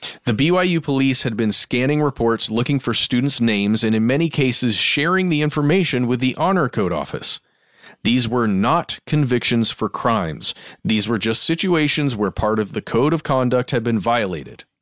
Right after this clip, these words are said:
In one case, a rape victim had the results of her medical examination gleaned from the police report and given to the Honor Code Office. She was subsequently forbidden from enrolling in future classes until she submitted to an investigation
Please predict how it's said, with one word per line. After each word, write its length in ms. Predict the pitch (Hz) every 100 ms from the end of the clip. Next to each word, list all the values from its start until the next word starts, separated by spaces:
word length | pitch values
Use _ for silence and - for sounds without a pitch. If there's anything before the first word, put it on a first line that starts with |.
| _ _ _ _ - - -
In 180 | 110 113
one 200 | 156 175
case, 300 | 170 151 123
a 40 |
rape 280 | 113 143 151
victim 400 | 120 123 127 120
had 160 | 127
the 80 | 123
results 400 | 117 107 123 117
of 80 | 113
her 100 | 110
medical 460 | 110 143 156 120 110
examination 760 | 98 110 107 104 101 113 101
gleaned 540 | 98 101 131 156 160
from 180 | 147 151
the 80 | 143
police 460 | - 123 139 180 -
report 440 | 107 101 95 - _ - -
and 300 | - 98 87
given 380 | - 151 170 165
to 160 | - 156
the 160 | 156
Honor 320 | - 190 185 143
Code 220 | 123 101
Office. 500 | 87 - - - - _ _ _ _ _
She 160 | - -
was 160 | 127 120
subsequently 600 | 170 165 - - 135 131
forbidden 540 | 123 98 123 139 156
from 200 | 147 123
enrolling 460 | 110 101 120 131 123
in 100 | 107
future 320 | - 139 156
classes 560 | - 120 117 107 117 104
until 380 | 104 - 117
she 200 | 110 - 113
submitted 680 | 117 98 107 120 127 120 -
to 140 | 113
an 80 | 104
investigation 960 | 95 87 127 - 147 113 101 110 95